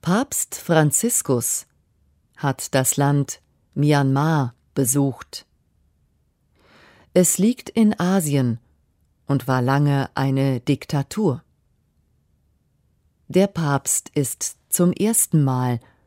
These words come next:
dorthin gereist. In Myanmar gibt es Ärger. Viele Menschen sind vor dem Militär geflohen.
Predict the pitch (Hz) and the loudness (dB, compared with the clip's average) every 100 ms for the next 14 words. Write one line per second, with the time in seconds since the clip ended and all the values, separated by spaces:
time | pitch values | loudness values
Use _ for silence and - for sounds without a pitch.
0 | _ _ _ _ 147 123 - 147 135 127 | _ _ _ _ -2 -2 -2 -2 0 0
1 | 120 - 143 123 123 - - - - _ | -4 -4 -2 -2 -6 -8 -12 -14 -20 _
2 | _ _ _ _ _ _ _ _ _ _ | _ _ _ _ _ _ _ _ _ _
3 | _ _ _ _ _ _ _ _ _ - | _ _ _ _ _ _ _ _ _ 0
4 | 180 180 185 185 180 170 147 139 165 202 | 6 8 8 6 6 4 4 2 0 -2
5 | _ _ _ _ _ - 185 185 185 180 | _ _ _ _ _ -4 -2 0 0 0
6 | - - 147 156 135 123 - _ - _ | -2 0 0 0 -2 -4 -6 _ -20 _
7 | _ _ - - - 156 156 156 147 135 | _ _ -20 -10 -2 2 2 2 2 2
8 | 135 131 - 160 160 - _ _ _ _ | 0 -2 0 0 0 -6 _ _ _ _
9 | 135 156 151 - - 147 147 143 135 135 | -2 2 2 0 2 4 4 2 2 0
10 | 131 - - 165 147 120 - 123 - 156 | -2 -4 0 4 4 2 -4 -6 -2 2
11 | 160 135 | 2 2